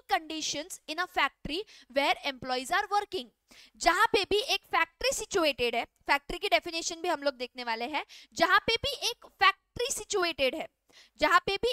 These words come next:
एक factory situated है, अगर वहाँ पे laborers काम कर रहे हैं, अगर वहाँ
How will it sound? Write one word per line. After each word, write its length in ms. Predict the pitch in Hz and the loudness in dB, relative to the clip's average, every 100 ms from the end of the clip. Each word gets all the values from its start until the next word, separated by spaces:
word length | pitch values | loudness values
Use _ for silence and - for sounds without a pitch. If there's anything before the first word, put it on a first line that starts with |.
| - | -2
एक 140 | 415 - | -6 -4
factory 500 | - 339 - - 480 | -4 -4 -4 -6 -4
situated 640 | - 392 359 302 285 262 226 | -4 -6 -4 -4 -2 -4 0
है, 220 | 254 415 - - | 0 0 -4 -8
अगर 320 | - 330 494 523 | -2 0 0 0
वहाँ 240 | 339 339 339 | 2 2 0
पे 100 | 370 | -2
laborers 560 | 349 302 320 381 494 - | -4 -6 -6 -6 -6 -2
काम 260 | 330 277 | 0 0
कर 160 | 262 254 | -2 -6
रहे 180 | 240 254 | -4 -2
हैं, 160 | 349 415 | -2 0
अगर 300 | 320 453 480 | -2 -2 -2
वहाँ 180 | 370 | 0